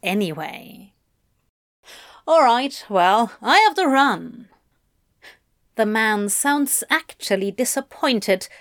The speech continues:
as if Gabriel has real human feelings.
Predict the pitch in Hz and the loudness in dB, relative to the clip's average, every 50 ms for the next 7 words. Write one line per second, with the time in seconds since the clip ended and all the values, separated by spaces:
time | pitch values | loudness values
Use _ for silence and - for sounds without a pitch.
0 | _ _ - 381 453 440 - 494 440 - - _ - 262 240 285 320 311 - 220 | _ _ -2 -2 0 0 0 -2 -2 -2 -4 _ -4 -2 -2 -2 -2 -2 -2 -2
1 | 190 180 196 196 202 - - 320 320 - - - - 196 220 254 320 392 427 440 | -2 0 0 0 0 0 -2 -2 -2 -2 -4 -4 -2 0 0 2 2 0 2 2
2 | 381 277 - 208 214 277 381 392 302 254 254 240 - - 214 254 339 247 175 151 | 0 0 0 -2 -2 0 2 2 2 0 0 -2 -4 -4 -2 -2 -2 -2 -4 -6
3 | - 147 - - 170 - - - - - - - | -10 -14 -18 -20 -18 -18 -18 -16 -18 -18 -20 -20